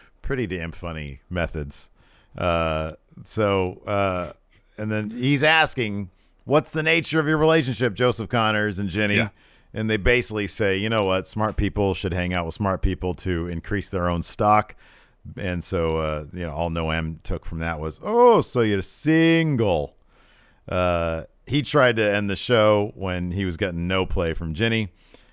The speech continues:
Speaker 1: She says, "No, I wanna call out Aoife Valkyrie." So she did that. And then, uh, she walks Connors down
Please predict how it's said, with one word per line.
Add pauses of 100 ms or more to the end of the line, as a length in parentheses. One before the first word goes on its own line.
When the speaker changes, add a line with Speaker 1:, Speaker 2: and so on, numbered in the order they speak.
Speaker 1:
She
says,
"No, (120)
I
wanna
call
out
Aoife (140)
Valkyrie." (360)
So
she
did
that. (460)
And
then,
uh,
she
walks
Connors
down